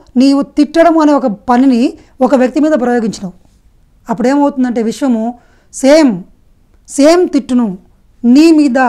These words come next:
ఉల్టా ఈ దిశలో ప్రయోగిస్తుంది. దాన్నే కర్మ సిద్ధాంతం అంటాం. ఒకవేళ నువ్వు మంచి చేసినావు అనుకోండి ఇతరులకు,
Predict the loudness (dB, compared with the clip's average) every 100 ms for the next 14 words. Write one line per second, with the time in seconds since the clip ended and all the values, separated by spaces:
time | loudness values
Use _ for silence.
0 | -4 _ _ _ _ _ _ _ _ _
1 | -4 -2 0 -2 -4 _ -4 -2 -2 -2
2 | -2 -4 -6 _ _ -6 0 0 -2 -6
3 | -6 -4 -4 -4 -4 -2 -2 -4 -6 -6
4 | -8 -8 -8 -12 -14 _ _ _ -20 _
5 | -4 0 2 4 4 2 2 -2 -2 0
6 | 0 0 -2 -2 -4 -4 -6 -6